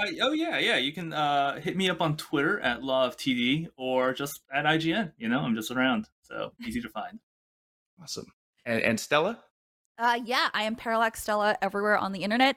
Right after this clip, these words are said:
Speaker 3: Um, I am currently working through, so I finished Elden Ring, and on my live streams after work, I am going through all the dungeons I missed. So if you wanna see me, like, two-shot bosses 'cause I'm way over leveled now,
Speaker 2: <laughs> Ooh.
Speaker 3: go ahead and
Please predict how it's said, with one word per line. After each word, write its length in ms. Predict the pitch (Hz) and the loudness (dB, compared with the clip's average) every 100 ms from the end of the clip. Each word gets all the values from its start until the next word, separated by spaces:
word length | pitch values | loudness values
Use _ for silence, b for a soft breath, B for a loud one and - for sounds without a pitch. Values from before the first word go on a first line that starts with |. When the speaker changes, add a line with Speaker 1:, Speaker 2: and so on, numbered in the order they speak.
| - | -2
Speaker 3:
Um, 240 | 196 190 - | 0 0 0
I 120 | 202 | 0
am 160 | 202 190 | 0 -4
currently 480 | - 220 - 233 | -6 -6 -4 -4
working 340 | 214 208 - 220 | 0 -2 -2 -2
through, 140 | 208 | 0
so 140 | 202 233 | 2 0
I 20 | |
finished 280 | 392 440 - | 0 0 4
Elden 220 | 285 240 | 2 2
Ring, 200 | 170 160 - _ _ _ | -4 -8 -12 _ _ _
and 240 | 214 214 208 | 0 0 2
on 120 | 202 | 2
my 80 | 208 | 2
live 200 | 196 202 | 2 0
streams 340 | - 208 196 - | -2 -4 -2 0
after 600 | 185 180 196 190 190 185 175 | 0 0 0 2 2 0 0
work, 280 | 196 185 185 - | 4 4 2 0
I 460 | 180 190 185 180 - 175 | 2 2 -2 -8 -10 -6
am 220 | 185 170 - | -4 -4 0
going 300 | 185 190 196 | 2 2 -2
through 480 | - 190 190 185 | -4 0 2 2
all 260 | - 165 175 | 2 2 2
the 300 | 190 180 - - | 2 -2 -6 -8
dungeons 480 | 175 185 247 392 403 | -2 0 0 -2 2
I 120 | 440 440 466 | 2 4 2
missed. 180 | 466 - | 2 0
So 160 | - | -2
if 100 | 214 | -2
you 60 | 294 | 0
wanna 140 | 269 | 0
see 160 | 285 - | 0 -4
me, 100 | 349 | -2
like, 200 | 262 208 | -2 -2
two-shot 500 | - 240 254 262 233 | -4 -2 2 2 0
bosses 360 | 185 220 294 254 | 0 0 0 -4
'cause 140 | 226 196 | -4 -4
I'm 180 | 196 | -2
way 160 | 180 185 | 0 2
over 200 | 220 220 | 2 0
leveled 300 | 175 170 269 | 0 0 -2
now, 300 | 311 349 349 339 | -2 0 0 -2
Speaker 2:
<laughs> 80 | |
Ooh. 340 | 196 190 156 - | 0 2 4 2
Speaker 3:
go 140 | 254 | 0
ahead 200 | 285 302 | 2 2
and 100 | 294 | 2